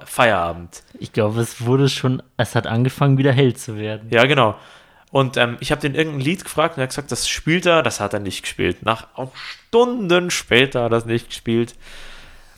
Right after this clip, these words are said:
Speaker 1: Aber da haben wir es richtig krachen lassen. Es hat echt Spaß gemacht. Was bei dem Festival, haben wir ja vorher im, im Vorgespräch, möchte ich fast sagen, zum Podcast, äh, diskutiert haben. Das war eines der Festivals, da hast du für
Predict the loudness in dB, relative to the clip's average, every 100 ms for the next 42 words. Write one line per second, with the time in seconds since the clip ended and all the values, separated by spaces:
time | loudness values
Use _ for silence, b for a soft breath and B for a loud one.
0 | 0 4 6 4 2 -2 -4 -4 -8 -6
1 | -6 -4 -6 -6 -10 -6 -4 -4 -4 -2
2 | -2 -2 -4 -4 -4 -14 -4 -2 -2 -2
3 | -2 -2 -2 0 -2 B B 0 2 0
4 | 2 2 2 -2 -14 -12 -4 2 4 4
5 | 0 0 0 0 -4 -6 -6 -4 -4 -2
6 | -2 -2 -6 -6 -4 -4 -6 -4 2 4
7 | 4 0 B B B -4 -2 0 0 2
8 | 0 0 -4 B B -2 0 -2 -2 -2
9 | 0 -4 0 2 2 0 -10 B -8 -2
10 | 0 0 -4 -4 -2 -4